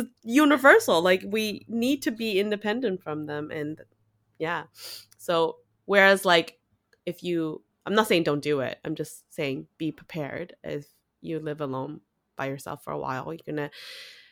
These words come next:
start to have certain standards and cer-, have certain ways of doing things, and you decide to move in with somebody, that's, you're gonna need a whole new system.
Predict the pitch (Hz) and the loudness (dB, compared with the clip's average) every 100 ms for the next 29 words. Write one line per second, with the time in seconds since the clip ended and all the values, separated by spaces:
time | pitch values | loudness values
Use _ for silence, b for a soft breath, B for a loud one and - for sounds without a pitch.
0 | B _ _ _ _ _ 160 - 160 147 | B _ _ _ _ _ -18 -6 -2 -2
1 | - 175 160 139 139 143 - 151 143 147 | -4 -10 -4 -2 -2 -4 -6 -6 -4 -8
2 | 147 - 143 135 139 147 151 156 165 165 | -10 -8 -6 -4 -4 -4 -2 -2 -4 -6
3 | 160 151 - - 139 139 151 139 139 143 | -10 -10 -14 -10 -10 -10 -8 -8 -6 -8
4 | 147 131 139 139 139 151 151 156 165 165 | -6 -6 -6 -8 -10 -6 -4 -4 -4 -4
5 | 156 160 160 147 139 147 143 139 143 147 | -4 -4 -6 -8 -8 -8 -8 -8 -6 -6
6 | 143 143 139 143 160 156 165 175 165 147 | -4 -4 -4 -6 -8 -6 -4 -4 -4 -8
7 | - - 156 151 143 143 139 - - 226 | -10 -12 -6 -2 -2 -4 -6 -8 0 6
8 | 247 247 226 226 185 - 151 147 | 6 8 6 4 0 -2 -8 -10